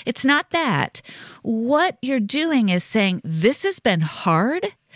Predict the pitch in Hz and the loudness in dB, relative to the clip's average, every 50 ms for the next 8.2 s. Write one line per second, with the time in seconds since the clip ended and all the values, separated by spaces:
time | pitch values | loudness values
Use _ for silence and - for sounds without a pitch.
0 | - - - - - 196 190 202 247 294 269 - 247 247 190 165 156 - - _ | -18 -18 -12 -6 -4 -2 0 2 2 2 2 2 2 2 2 2 0 -2 -6 _
1 | - - - - - 190 190 202 190 - - 254 269 277 285 320 349 381 415 - | -18 -16 -12 -4 0 2 2 2 2 0 2 2 2 2 2 0 -4 -8 -12 -16
2 | _ _ - - - - - _ _ _ - 202 214 240 262 269 285 277 254 247 | _ _ -20 -20 -20 -20 -20 _ _ _ 2 4 4 4 4 2 2 2 2 2
3 | 226 214 208 208 208 196 - - 208 180 165 - - - - 190 170 160 175 175 | 2 2 2 2 2 2 0 0 2 2 2 0 -2 -2 0 2 4 4 4 2
4 | 190 - - 180 147 - - - - - 214 208 208 240 277 285 302 392 440 392 | 2 0 0 -2 -2 -2 -2 -4 0 2 2 4 4 2 2 0 -2 -2 -4 -6
5 | - _ - - - - - - - - _ _ - 240 269 285 311 311 277 220 | -10 _ -20 -20 -20 -20 -20 -20 -20 -20 _ _ 0 0 2 2 2 2 2 2
6 | 190 170 160 160 156 - _ - 214 220 208 196 226 226 220 214 202 196 190 185 | 2 2 2 0 -2 -4 _ -2 0 0 2 2 2 2 2 2 2 2 2 0
7 | 175 - - 202 180 165 - - - - 277 285 294 285 262 196 170 160 156 156 | 0 -2 -2 -2 -2 -2 -4 -6 -8 -4 -2 0 2 2 4 4 4 4 4 4
8 | 160 160 160 | 2 2 0